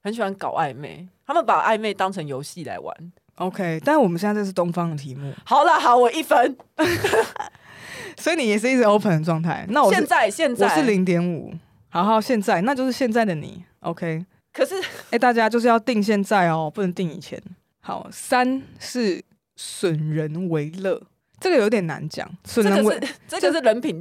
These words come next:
Speaker 1: 很差欸。
Speaker 2: <laughs> 是人品很差。
Speaker 1: <laughs> 这单纯就是很低级而已啊。
Speaker 2: 但这一题就是说，你可以去测试，你可以去看一下你的另外一半是不是这样的人。而且这个，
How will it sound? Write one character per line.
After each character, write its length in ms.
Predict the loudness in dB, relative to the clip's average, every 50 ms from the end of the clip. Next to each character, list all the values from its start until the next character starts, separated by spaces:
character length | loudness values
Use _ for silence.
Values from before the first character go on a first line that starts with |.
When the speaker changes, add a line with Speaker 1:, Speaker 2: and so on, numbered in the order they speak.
| -8
Speaker 1:
很 140 | -10 -10 -10
差 140 | -8 -4 0
欸。 220 | 0 2 2 4
Speaker 2:
<laughs> 40 | 4
是 60 | 4
人 200 | 6 6 6 6 6
品 200 | 6 6 4 4
很 120 | 4 2
差。 220 | 2 2 2 2 0
Speaker 1:
<laughs> 60 | -4 _ _ _ _ _
这 120 | -10 -6
单 220 | -2 0 0 0 0
纯 160 | -2 -4 -2
就 100 | -2 -2
是 100 | -2 -2 -4
很 180 | -6 -6 -8
低 180 | -10 -12 -12 -12
级 300 | -12 -14 -14 -12 -10 -10
而 120 | -8 -10
已 140 | -10 -12 -14
啊。 260 | -14 -14 -14 -16 -8 -4
Speaker 2:
但 140 | 0 0 0
这 200 | 2 2 0 2
一 40 | 2
题 140 | 2 2 2
就 140 | 2 2
是 100 | 2 0
说， 400 | 0 0 0 2 2 2 2 0 -2 -6
你 80 | -6
可 100 | -2 -2
以 60 | -2
去 100 | -2 -2
测 200 | -4 -6 -6 -6
试， 100 | -6 -6 -8 -6 -4
你 80 | -2
可 100 | 0 0
以 20 | 0
去 80 | -2
看 240 | -2 -2 -2 0 0
一 20 | 0
下 200 | 0 0 0 0
你 120 | 0 -2
的 240 | -4 -6 -6 -8 -6 -4
另 140 | -2 0 2
外 80 | 2
一 20 | 2
半 160 | 0 -2 -4
是 80 | -4 -6
不 60 | -8
是 60 | -6
这 100 | -6 -6
样 100 | -6 -6
的 100 | -8 -10
人。 80 | -8 -4 -2
而 80 | 0
且 80 | 0 0
这 140 | 0 -2 -2
个， 220 | -2 -2 -2 -2